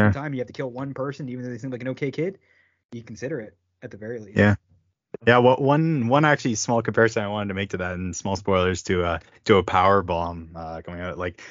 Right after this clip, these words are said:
Speaker 1: that really reminds me of just, like, them at the tournament. Like, w-, like, um, I, I forget the main character's name, but she's, she's there just to get, get her mom back, right? And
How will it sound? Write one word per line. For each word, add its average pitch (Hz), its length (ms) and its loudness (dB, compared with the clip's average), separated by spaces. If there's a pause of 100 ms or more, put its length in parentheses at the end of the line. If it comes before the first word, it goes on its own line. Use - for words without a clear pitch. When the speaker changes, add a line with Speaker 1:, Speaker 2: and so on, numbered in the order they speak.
(160)
Speaker 1:
that 110 180 4
really 127 220 4
reminds 117 400 4
me 113 140 4
of 101 80 2
just, 117 260 2
like, 107 200 0 (280)
them 127 300 4
at 123 200 2
the 117 80 -2
tournament. 113 540 -2
Like, 104 180 0
w-, 117 160 -8
like, 104 260 -4 (180)
um, 98 420 -4
I, 110 280 0
I - 20 0
forget 113 280 0
the 110 60 -4
main 104 160 -2
character's 98 300 -4
name, 101 140 -2
but 98 100 2
she's, 135 420 4
she's 135 300 2
there 113 300 6
just 107 420 -2 (200)
to 123 340 -2
get, 110 640 0
get 110 140 2
her 107 100 0
mom 101 280 -2
back, 98 340 -2
right? 98 300 -2
And 95 320 -4